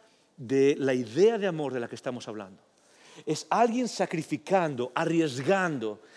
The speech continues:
yendo a tu jefe. ¿Cuántas veces has ido tú a tu jefe y le dices, "Mira, sabes que no puedo hacer esto porque mi iglesia"? ¿Sabes qué es lo que va a hacer? Lo primero es decirte, "Vuelve a tu oficina", y lo segundo es, van a empezar a reírse de ti en la compa-.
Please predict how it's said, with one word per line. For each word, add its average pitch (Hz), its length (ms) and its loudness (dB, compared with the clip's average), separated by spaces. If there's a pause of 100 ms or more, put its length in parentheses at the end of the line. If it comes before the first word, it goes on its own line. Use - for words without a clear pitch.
(140)
yendo 240 220 6
a 269 40 6
tu 226 120 -2
jefe. 214 260 4
¿Cuántas 294 240 4
veces 247 180 0
has 247 80 2
ido 240 160 6
tú 233 100 -4
a 208 40 -2
tu 208 80 -4
jefe 220 160 4
y 190 40 0
le 160 80 4
dices, 156 120 2
"Mira, 165 240 8 (240)
sabes 175 160 0
que 180 80 6
no 165 80 2
puedo 170 120 10
hacer 165 120 6
esto 160 160 2
porque 131 640 2
mi 139 180 0
iglesia"? 123 580 2 (160)
¿Sabes 254 160 0
qué 285 60 -4
es 254 40 0
lo 247 60 0
que 196 60 0
va 220 120 8
a - 20 10
hacer? 180 340 2 (240)
Lo 170 100 0
primero 202 260 6
es 196 40 6
decirte, 185 340 4
"Vuelve 196 180 8
a - 20 4
tu 208 80 6
oficina", 147 480 0 (160)
y 175 40 0
lo 175 60 4
segundo 185 320 4
es, 165 60 2
van 185 120 6
a - 20 2
empezar 185 200 4
a 156 60 10
reírse 147 300 0
de 131 100 4
ti 135 180 -2
en 120 80 -4
la 117 100 -4
compa-. 117 220 -8